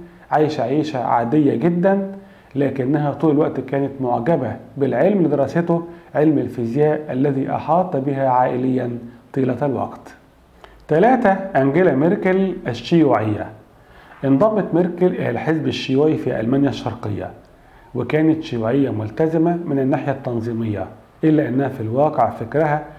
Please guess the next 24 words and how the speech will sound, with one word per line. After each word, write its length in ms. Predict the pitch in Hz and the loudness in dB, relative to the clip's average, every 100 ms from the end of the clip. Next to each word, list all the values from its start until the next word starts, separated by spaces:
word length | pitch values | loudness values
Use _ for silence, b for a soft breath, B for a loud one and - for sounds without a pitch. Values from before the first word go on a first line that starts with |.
| B - | B -10
كان 160 | 120 | -6
فكر 300 | 113 170 156 | 0 2 2
متحرر 600 | 139 127 131 - 180 175 156 | -2 -2 -4 0 2 2 2
لا 180 | 139 180 | 4 4
ينسجم 560 | 175 143 120 160 151 | 4 2 0 0 0
مع 220 | 123 117 | -2 -4
الفكر 440 | 117 113 147 - 131 - | -4 -2 -2 -2 -6 -6
الاشتراكي 800 | 127 117 - 120 131 131 135 127 - | -8 -8 -8 -4 -4 -2 -4 -6 -4
أو 120 | 139 | -4
الشيوعي. 580 | 135 - 120 104 95 98 113 - _ B B B B B B | -4 -6 -6 -6 -6 -10 -14 -20 _ B B B B B B
أنجيلا 340 | 117 120 160 135 | -6 2 2 4
ميركل 480 | 160 180 196 165 170 B B B B - | 2 2 0 0 -2 B B B B -6
حاولت 420 | 170 180 151 110 | 0 2 2 0
بعد 280 | 110 110 117 | -4 -6 -2
كده 320 | 160 156 156 - - | 0 0 -2 -4 -6
تدخل 280 | 160 165 147 | -4 -2 -2
الحياة 480 | 131 113 135 143 127 | -2 -2 0 0 2
العامة. 400 | 110 98 95 90 - - b b b b | 0 -2 -4 -10 -14 -20 b b b b
هي 200 | 151 147 | 2 2
أخذت 340 | 156 151 147 | 2 -2 -2
الدكتوراه 600 | 127 117 110 120 123 160 | -4 -6 -8 -6 -2 0
عام 440 | 147 135 160 170 170 | 2 2 4 2 0
ستة 300 | - 170 170 | -4 -4 -2
وثمانين، 640 | 131 127 113 104 101 87 | -4 -4 -4 -4 -6 -10